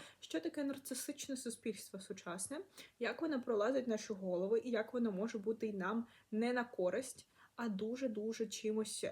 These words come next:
ем, заважаючим і навіть, ем,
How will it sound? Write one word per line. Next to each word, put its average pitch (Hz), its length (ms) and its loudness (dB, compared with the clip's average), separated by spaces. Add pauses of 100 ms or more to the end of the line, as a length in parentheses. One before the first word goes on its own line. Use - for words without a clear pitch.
ем, 175 440 -6 (480)
заважаючим 208 1080 4
і 220 100 0
навіть, 202 600 0
ем, 185 500 0